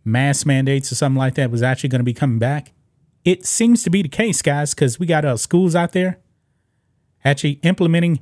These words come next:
mask mandates again. Yeah, it's happening. And now this morning, guys, I was actually, um,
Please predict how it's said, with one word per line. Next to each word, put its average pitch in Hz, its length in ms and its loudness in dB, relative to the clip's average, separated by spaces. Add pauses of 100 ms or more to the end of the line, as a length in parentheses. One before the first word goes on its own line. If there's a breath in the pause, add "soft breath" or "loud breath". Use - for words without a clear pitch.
mask 143 400 0
mandates 160 400 0
again. 165 340 0 (420)
Yeah, 170 220 2 (420)
it's 147 140 0
happening. 208 420 -2 (840)
And 156 180 2
now 214 200 2
this 165 200 -2
morning, 196 240 4
guys, 135 300 0
I 147 40 2
was 143 160 -2
actually, 147 280 0
um, 127 220 0